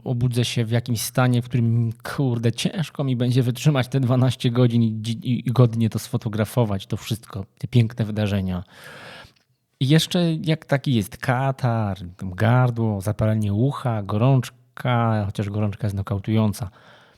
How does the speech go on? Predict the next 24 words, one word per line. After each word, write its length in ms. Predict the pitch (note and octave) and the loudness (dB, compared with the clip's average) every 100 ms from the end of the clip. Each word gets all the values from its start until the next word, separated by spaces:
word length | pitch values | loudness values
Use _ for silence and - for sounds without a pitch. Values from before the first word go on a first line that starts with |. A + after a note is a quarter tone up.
| _ _ | _ _
to 100 | C#3 | 4
jeszcze 260 | D3 - C#3+ | 4 2 0
pół 200 | D#3+ C3+ | 2 4
biedy, 440 | B2 C#3 C3 A#2+ | 4 4 2 0
ale 200 | F#2+ F#2 | -2 -4
jelitówka, 800 | F2+ G2+ B2 F3+ G3 F3+ - D3 - | -4 -4 -2 0 0 -2 -6 -16 -14
kurwa 880 | - D#4+ C4+ C4+ - _ _ _ - | -12 -10 -10 -12 -20 _ _ _ -10
mać. 760 | A3 B3+ - _ _ _ _ _ _ _ _ _ - C3 - _ - | -10 -10 -14 _ _ _ _ _ _ _ _ _ -12 -12 -14 _ -10
Wyuchowaj 800 | G#2+ G#2+ C3+ D#3+ G3 G#3+ F3 C#3 | -6 -2 0 2 2 2 0 2
nas 180 | B2 A2+ | 2 2
od, 160 | A#2 | 0
Panie 320 | - A#2 A#2 G2 | 0 2 4 2
Boże, 340 | G2+ G2+ F#2 | 0 0 -2
od 180 | F#2+ - | -4 -6
wszystkiego. 640 | - G#2+ - - G2+ B2 - _ - - - - - | -10 -10 -10 -10 -8 -8 -14 _ -20 -20 -20 -16 -2
Jeszcze 280 | C3+ C3+ D3 | 0 2 2
byłoby 340 | D3+ D#3+ D#3 | 2 2 2
spoko, 500 | - - E3 F3+ D#3 | 0 0 0 2 0
gdyby 280 | A#2+ B2 A#2 | 2 2 2
to 140 | C3 | -2
było 180 | B2 B2 | 0 0
tak 240 | A#2+ G#2+ G2 | 0 -2 -2
dzień 200 | A2+ A#2 | 0 0
wcześniej. 580 | - B2+ A#2+ - F#2 | 4 2 2 -2 -8